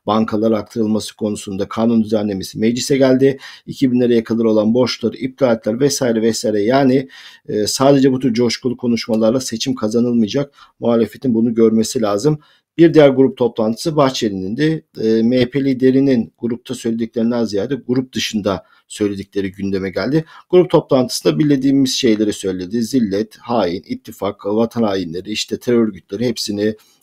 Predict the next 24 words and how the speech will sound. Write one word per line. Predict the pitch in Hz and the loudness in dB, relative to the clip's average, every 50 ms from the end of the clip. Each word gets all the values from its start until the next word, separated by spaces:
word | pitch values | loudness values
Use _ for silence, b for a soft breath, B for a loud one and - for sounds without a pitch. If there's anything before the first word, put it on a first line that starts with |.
| _ - 104 | _ -4 0
e, | 107 107 107 107 104 98 - - _ | 0 2 2 0 -2 -4 -6 -10 _
her | - 127 139 151 151 131 - _ _ _ _ _ _ - 78 - | -4 2 4 4 4 4 0 _ _ _ _ _ _ -20 -10 -4
yaptığı | 117 123 117 117 - - 117 - | 0 0 0 0 -4 -8 -6 -2
konuşmada | 117 110 107 - 135 135 143 | -2 -2 -2 -2 -4 -4 0
aynı | 117 131 135 135 123 | 4 6 6 6 6
şeyleri | - - 110 98 101 101 95 | 4 2 0 -2 -2 -2 -4
söylüyor. | - - 101 98 127 147 147 147 B B B B B - | -4 -4 -2 2 2 2 2 2 B B B B B -2
Üç | 156 - - | 0 4 6
hafta | 170 147 - - 147 | 6 6 6 4 4
önceden | 143 139 139 143 147 147 139 | 4 4 4 4 4 4 4
bir | 131 | 2
konuşma | - 139 139 131 - 156 143 | 2 2 2 2 2 4 4
yayınlasak, | 131 123 120 113 113 113 - - 156 156 - - | 6 6 6 4 4 2 2 0 -2 -2 -4 -6
e, | - 113 117 120 120 123 120 - _ _ | -2 2 2 2 2 0 -2 -6 _ _
gerçekten | - 147 147 147 147 - - 104 - - 151 143 | 2 4 4 4 4 2 -2 -4 -2 -2 -2 0
fark | - 127 117 - - | 0 0 0 2 2
edemezsiniz. | 131 127 127 123 107 92 - - - 95 113 113 - B B B B _ | 4 4 4 4 4 0 -2 -4 -4 -4 -4 -4 -6 B B B B _
Yeni | 104 110 123 127 127 | 2 4 4 4 4
konuşma | 120 113 104 - - 107 104 | 2 0 0 0 -2 -2 0
mı, | 113 120 | 0 0
eski | 110 - - 117 110 | 0 -2 -4 -8 -8
konuşma | - 113 104 98 - - - 98 | -6 -6 -6 -6 -8 -6 -6 -6
mı | 101 95 90 | -6 -6 -4
diye. | 101 104 131 160 160 | -2 0 0 0 0